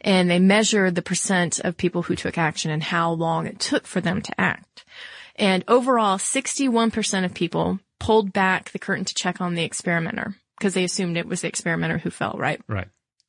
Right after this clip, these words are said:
Speaker 1: Fourteen percent entered, uh, via another door to check on the experimenter, and twenty-four percent simply called out to say, "Hey, are you okay?" Uh,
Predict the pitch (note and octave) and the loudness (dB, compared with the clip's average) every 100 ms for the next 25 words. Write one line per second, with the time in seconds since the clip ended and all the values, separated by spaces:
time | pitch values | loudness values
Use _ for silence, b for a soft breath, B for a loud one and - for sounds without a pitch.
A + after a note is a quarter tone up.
0 | - - - D4 D4+ D#4 B3+ A#3 G#3+ - | -16 -16 -4 -2 0 0 0 0 0 2
1 | G#3+ G#3+ G3+ F3+ - G3 F3 G3 F#3 F#3+ | 0 2 0 -2 -2 0 0 -2 0 2
2 | F3+ F#3+ F3 F#3+ E3+ E3+ F3+ B B B | 2 2 0 0 -2 -2 -2 B B B
3 | B - F#3+ F#3 F#3+ F3 E3+ - F3+ E3+ | B -4 0 0 2 0 0 0 0 2
4 | E3+ - G3 - C4 C4+ - A#3 A3 G#3+ | 0 0 -2 2 2 2 2 2 2 0
5 | - G#3+ G#3+ F#3+ - G3+ F#3+ F#3+ - F3 | -2 -2 0 0 0 -2 0 -2 0 2
6 | E3+ F3 B B B B F#3 F3+ - F#3 | 2 0 B B B B 0 0 -2 -4
7 | F3+ E3+ F3 F3 D4 C#4 B3+ G#3+ G#3 G3+ | 0 4 2 2 0 2 2 2 2 2
8 | F#3+ - - B B B B - G3+ | 0 -4 -6 B B B B 2 2